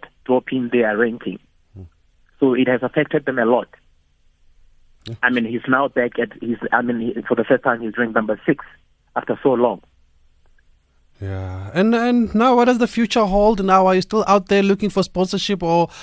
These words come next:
Speaker 2: are you hopeful of, of, of your talks with Tennis S A that they will yield something positive?
Speaker 1: Um, <laughs> we, we're still out there. We're still out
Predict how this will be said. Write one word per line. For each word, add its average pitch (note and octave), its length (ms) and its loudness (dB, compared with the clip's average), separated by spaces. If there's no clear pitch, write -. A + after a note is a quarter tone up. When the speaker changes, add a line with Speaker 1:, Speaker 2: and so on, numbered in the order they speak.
Speaker 2:
are C3 80 -4
you C#3+ 140 0
hopeful E3+ 420 0
of, E3 180 -2
of, D#3+ 220 -4
of D3 100 -4
your D#3 100 0
talks D#3 300 -2
with D3+ 100 -6
Tennis D#3+ 300 -2
S C#3 220 -4
A D#3 120 2
that C3+ 220 0
they C#3 100 0
will C3+ 140 0
yield C#3+ 220 0
something C#3+ 340 -2
positive? D3+ 540 -2
Speaker 1:
Um, G#3 840 4
<laughs> - 880 -4
we, F3+ 360 4
we're D#3 220 4
still D#3+ 180 4
out B2+ 280 2
there. F#2+ 200 0
We're C#3 180 -2
still E3+ 220 4
out D3 200 2